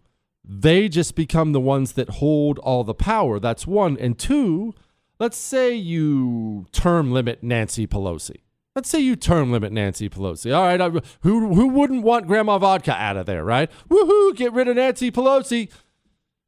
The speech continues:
What have you actually solved when you do that? Do you think that you were go-, do you think you're gonna term limit Nancy Pelosi, and then the next person elected from Nancy Pelosi's district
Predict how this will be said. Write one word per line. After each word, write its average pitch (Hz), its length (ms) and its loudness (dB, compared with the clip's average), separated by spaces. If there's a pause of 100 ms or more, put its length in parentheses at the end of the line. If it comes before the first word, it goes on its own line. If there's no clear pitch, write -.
(440)
What 196 180 -4
have 277 120 -6
you 254 180 -4
actually 190 440 -6
solved 117 640 -4
when 104 140 -6
you 101 120 -4
do 135 200 -2
that? 78 320 -10 (920)
Do 143 100 -2
you 208 200 -2
think - 680 -4 (200)
that 156 200 -2
you 170 140 2
were 185 160 2
go-, 156 200 -4
do 151 160 -4
you 226 120 -2
think - 200 -6
you're 262 100 -4
gonna 240 140 0
term 175 440 0
limit 170 260 0
Nancy 151 420 -2
Pelosi, 139 720 -2 (560)
and 143 200 4
then 156 200 4
the 139 80 2
next 131 420 0
person 151 640 -4
elected 135 600 -2
from 120 240 -4
Nancy 135 400 -2
Pelosi's 127 640 -2
district 143 600 -4